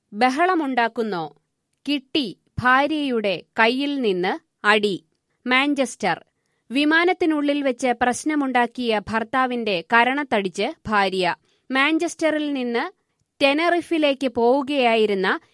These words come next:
ഈസി ജെറ്റ് പാസഞ്ചർ വിമാനത്തിനുള്ളിലാണ് അപ്രതീക്ഷിത സംഭവങ്ങൾ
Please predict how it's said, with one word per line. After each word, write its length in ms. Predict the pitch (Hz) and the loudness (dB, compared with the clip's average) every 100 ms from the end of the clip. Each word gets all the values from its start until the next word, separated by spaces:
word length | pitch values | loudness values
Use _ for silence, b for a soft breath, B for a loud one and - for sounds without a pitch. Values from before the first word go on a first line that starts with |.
| b | b
ഈസി 380 | 254 285 311 339 302 | -2 0 0 0 0
ജെറ്റ് 320 | 254 262 - | 0 -2 2
പാസഞ്ചർ 520 | 233 240 269 269 262 | 2 2 -2 -2 -2
വിമാനത്തിനുള്ളിലാണ് 1040 | 240 233 240 262 262 240 220 208 185 175 285 b b b | 0 0 0 0 -2 0 0 2 0 0 -2 b b b
അപ്രതീക്ഷിത 760 | 240 311 294 294 285 - 240 247 | 2 2 -2 -2 -6 -8 -6 -2
സംഭവങ്ങൾ 600 | 233 226 247 233 202 180 | 0 0 0 0 0 0